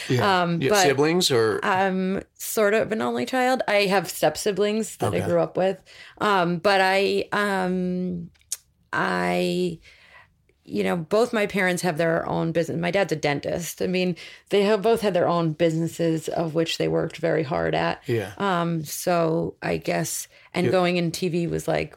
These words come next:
Speaker 2: "What are you?" <laughs>
Speaker 1: Yeah.
Speaker 2: But my dad was really excited about that, uh, you know.
Speaker 1: And was your mom in the dental business as
Speaker 2: No,
Speaker 1: well, or no?
Speaker 2: no. She's actually a, um, career, like, uh, she did, um, career consulting and career placement recruiting and all that
Speaker 1: Okay.
Speaker 2: stuff.
Speaker 1: Okay, so you, you've,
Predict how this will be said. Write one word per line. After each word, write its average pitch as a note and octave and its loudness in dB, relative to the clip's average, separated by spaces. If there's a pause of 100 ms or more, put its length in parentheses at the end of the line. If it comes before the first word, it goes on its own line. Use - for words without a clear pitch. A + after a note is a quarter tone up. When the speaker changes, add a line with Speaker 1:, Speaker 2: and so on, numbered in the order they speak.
(120)
Speaker 2:
"What B3 -2
are C4 -4
you?" G#3 -2
<laughs> C4 0
Speaker 1:
Yeah. A2+ -2
Speaker 2:
But A#3+ 4
my F#3+ 2
dad F#3 4
was F3 0
really D#3+ 4
excited D#3+ 0
about C#3+ 0
that, - -2 (160)
uh, - -2
you F3 -2
know. D#3 -2
Speaker 1:
And C3+ 0
was A#2 0
your A#2 0
mom A#2+ 0
in A#2+ 0
the A2+ 0
dental A2+ -2
business F#3 2
as - 2
Speaker 2:
No, G3+ 4 (220)
Speaker 1:
well, F#3 2
or - 0
no? E3 0 (220)
Speaker 2:
no. E3 2
She's - -4
actually F3+ -2
a, - -4 (180)
um, D#3 -4 (180)
career, D#3+ -2 (320)
like, D#3+ -6 (240)
uh, E3 -2
she - -6
did, E3+ 0 (420)
um, D#3 0
career F3 0
consulting D#3 0
and C#3 -4
career D#3+ -4
placement D3+ -2
recruiting D3 -2
and C#3+ -4
all C3 0
that C#3+ -2
Speaker 1:
Okay. - -8
Speaker 2:
stuff. D#3 -4
Speaker 1:
Okay, E3 0
so - 0
you, F3+ 2
you've, D#3+ -2